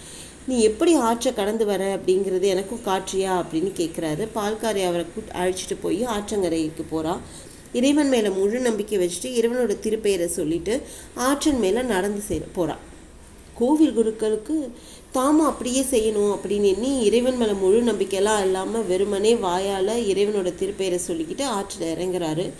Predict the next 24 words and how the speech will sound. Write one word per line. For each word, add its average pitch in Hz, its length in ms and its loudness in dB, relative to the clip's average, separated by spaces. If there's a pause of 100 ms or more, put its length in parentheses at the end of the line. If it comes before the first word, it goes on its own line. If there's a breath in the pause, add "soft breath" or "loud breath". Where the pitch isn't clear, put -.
(340 loud breath)
அவ்வளவுதான், 180 640 2
அவர் 180 220 -2
நீருக்குள்ள 202 400 0 (100)
மூழ்கிடுறாரு. 175 720 0 (460 loud breath)
உடனே 233 380 4
பால்காரி 214 960 2
வந்து 196 320 -4
அவரை 185 360 -2
காப்பாற்றி 196 560 -2
கரை 185 300 0
சேர்க்கிறா. 160 340 -2 (680 loud breath)
அவ 196 200 2
கோவில் 277 460 6
குருக்களை 220 320 4
பார்த்து, 185 380 2
"சுவாமி, 202 480 0
இறைவன் 240 360 4
மேல் 240 180 4
முழு 226 300 4
நம்பிக்கை 254 480 2
இல்லாமல் 196 460 2
வெறுமனே 220 480 2
வாயால 202 420 0
அவர் 208 280 2